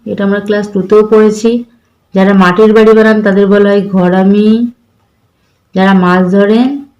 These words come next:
তাদের বলা হয় জেলে। এবার কি বলেছে দেখো,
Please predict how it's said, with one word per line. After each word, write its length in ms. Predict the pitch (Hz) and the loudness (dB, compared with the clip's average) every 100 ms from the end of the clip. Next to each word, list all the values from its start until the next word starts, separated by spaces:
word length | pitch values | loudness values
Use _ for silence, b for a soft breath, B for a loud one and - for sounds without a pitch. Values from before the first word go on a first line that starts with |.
| _ - | _ -10
তাদের 320 | - - - | -6 -2 -2
বলা 240 | - - | 0 0
হয় 200 | 196 247 | -2 -4
জেলে। 480 | 185 - 156 - - _ _ _ - - - - _ _ _ _ _ - - - | -6 -2 -2 -2 -10 _ _ _ -20 -20 -20 -20 _ _ _ _ _ -20 -20 -10
এবার 200 | 202 214 | -2 -2
কি 160 | 208 233 | 0 0
বলেছে 300 | 226 220 220 | 2 2 0
দেখো, 420 | 214 208 - 226 | -4 -6 -6 -6